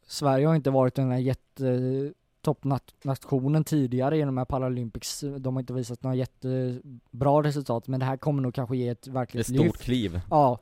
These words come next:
Speaker 1: och sätta ändå så här källkockey på kartan ändå i Sverige, att folk kanske kollar mer på det, att det blir lite mer storsatsningar, och, ja, att, att S H L-klubbar börjar sta-, kanske starta upp lag, och, ja, då kanske man följer,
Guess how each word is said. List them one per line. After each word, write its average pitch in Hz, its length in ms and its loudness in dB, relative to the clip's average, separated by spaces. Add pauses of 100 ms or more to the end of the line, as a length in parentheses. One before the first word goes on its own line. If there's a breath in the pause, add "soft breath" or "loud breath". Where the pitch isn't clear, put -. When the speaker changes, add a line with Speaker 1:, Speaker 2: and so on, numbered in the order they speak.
Speaker 1:
och 151 300 4 (240)
sätta - 440 -2
ändå 143 320 2
så - 100 -4
här 120 80 -2
källkockey 127 760 -2
på 127 280 -2
kartan 139 560 0
ändå 139 220 0
i 123 40 -2
Sverige, 120 320 -4
att - 140 -8 (200)
folk 131 180 -2
kanske 131 340 -6
kollar 131 360 -2
mer 170 140 2
på 120 200 -4
det, 120 60 -4
att 117 140 -8
det 120 300 -2 (380 soft breath)
blir 139 200 4
lite 165 200 2
mer 135 140 0
storsatsningar, 131 800 -2
och, 131 420 -2 (420 soft breath)
ja, 143 200 -2
att, 127 120 -6
att 135 320 -2 (100)
S 135 160 -8
H 151 60 0
L-klubbar 123 380 -2
börjar 127 180 -2
sta-, 135 260 -6
kanske 123 220 -4
starta 127 260 -2
upp 151 200 -4
lag, 113 320 -2
och, 120 340 -2
ja, 123 280 -2
då 110 80 -8
kanske 147 180 -4
man 170 100 0
följer, 139 500 -2